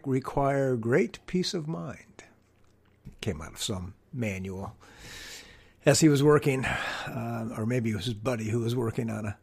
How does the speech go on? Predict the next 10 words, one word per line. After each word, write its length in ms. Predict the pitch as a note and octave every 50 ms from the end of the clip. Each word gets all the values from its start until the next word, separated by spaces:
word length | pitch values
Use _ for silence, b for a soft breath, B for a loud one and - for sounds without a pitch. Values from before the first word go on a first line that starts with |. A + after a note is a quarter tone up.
| _
on 140 | - B2 A2+
a 60 | A2
motorcycle. 680 | A#2+ A#2 A2+ A2 A2 - - G#2+ A2+ A2+ - A2 G#2+ - -
Great 440 | C#3 D#3+ G3 D4 C4+ - - - -
peace 240 | G3 G3+ F#3+ -
of 140 | G3+ F3 D3
mind. 340 | D#3 D3+ C#3+ C3 G2+ G2+ F2+ - _ _ _ _ _ _ _ _ _ _ _ _ _ _ b b b b b b
That's 200 | b D#3+ - -
it, 180 | A#3 G#3+ - -
though. 260 | A2+ A2 A#2 A#2+